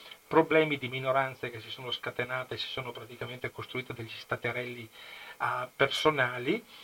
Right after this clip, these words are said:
e quanto invece hanno interagito le fa-, i fattori esterni. Tu che percen-, secondo me non esiste nessuno che dà, soltanto una, un'ipotesi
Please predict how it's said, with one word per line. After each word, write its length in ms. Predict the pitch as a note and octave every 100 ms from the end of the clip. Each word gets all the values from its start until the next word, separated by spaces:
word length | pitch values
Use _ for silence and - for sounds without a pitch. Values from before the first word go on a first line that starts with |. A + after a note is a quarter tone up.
| - -
e 100 | -
quanto 300 | E3 F#3+ A#3
invece 240 | D#3 D#3+
hanno 120 | F3
interagito 560 | D3 E3 F#3 - A#2+ E3
le 100 | D3
fa-, 140 | - -
i 80 |
fattori 380 | - B2+ - C3+
esterni. 400 | C3+ - A#2 A2+
Tu 240 | - E3+ -
che 120 | C#3
percen-, 380 | - C#3+ - D3
secondo 220 | - G3 F#3+
me 60 |
non 80 | D#3+
esiste 420 | B2+ B2+ D3 -
nessuno 520 | B2 A2+ - D3+ C#3+ B2
che 140 | A#2+
dà, 220 | B2 C3 -
soltanto 440 | F#3+ F#3+ C3 C#3
una, 140 | C3+
un'ipotesi 800 | C#3 D3+ D3+ D#3+ E3+ D#3 D3 C#3